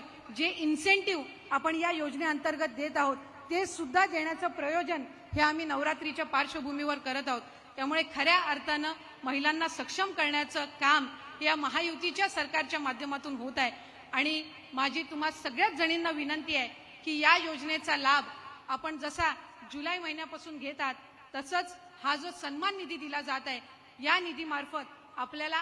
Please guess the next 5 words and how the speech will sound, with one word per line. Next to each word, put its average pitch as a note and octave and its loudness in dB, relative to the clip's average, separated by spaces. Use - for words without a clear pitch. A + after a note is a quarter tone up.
अधिकाधिक D4 0
स्वतःला D4+ -2
सक्षम F#4+ -6
करून D#4+ -8
घ्यायचंय. C#4 -4